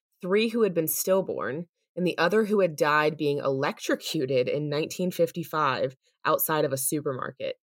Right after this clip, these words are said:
It's believed that the boy's death was accidental and the result of the family not wanting word to get out that Anna Marie was an unwed mother. In nineteen sixty, Bristow contacted a New Jersey-based psychic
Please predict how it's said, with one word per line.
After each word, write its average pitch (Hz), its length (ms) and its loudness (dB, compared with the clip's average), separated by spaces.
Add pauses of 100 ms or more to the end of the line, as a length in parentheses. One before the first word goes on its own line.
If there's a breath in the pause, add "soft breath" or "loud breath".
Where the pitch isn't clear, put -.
(360)
It's 165 160 -4
believed 202 420 0
that 240 100 2
the 220 60 0
boy's 180 320 4
death 156 260 0
was 151 200 -10
accidental 151 640 0
and 147 140 -4
the 139 80 -2
result 139 380 2
of 170 60 -2
the 160 100 -2
family 156 340 -2
not 151 280 -2
wanting 165 380 -2 (220)
word 151 540 4
to - 100 -8
get 147 140 0
out 139 220 0
that 170 120 -2
Anna 147 220 0
Marie 156 300 0
was 139 140 0
an 143 120 -6
unwed 135 400 -2
mother. 139 420 -6 (460)
In 165 100 -2
nineteen 180 360 0
sixty, 208 420 0
Bristow 208 460 0
contacted 185 640 -2
a 160 60 2
New 165 220 0
Jersey-based 170 880 -2
psychic 156 460 0